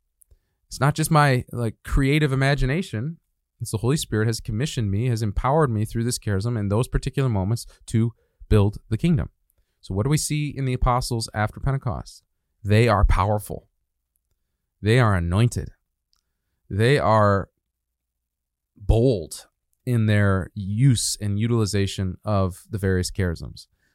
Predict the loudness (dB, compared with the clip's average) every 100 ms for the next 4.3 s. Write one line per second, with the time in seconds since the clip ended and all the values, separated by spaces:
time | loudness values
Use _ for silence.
0 | -6 -4 -2 0 2 4 4 4 2 2
1 | 2 2 2 2 0 0 -2 0 -4 -2
2 | -2 0 0 0 -2 -2 -2 -4 -4 -8
3 | _ _ -20 _ 0 2 2 0 0 0
4 | 0 0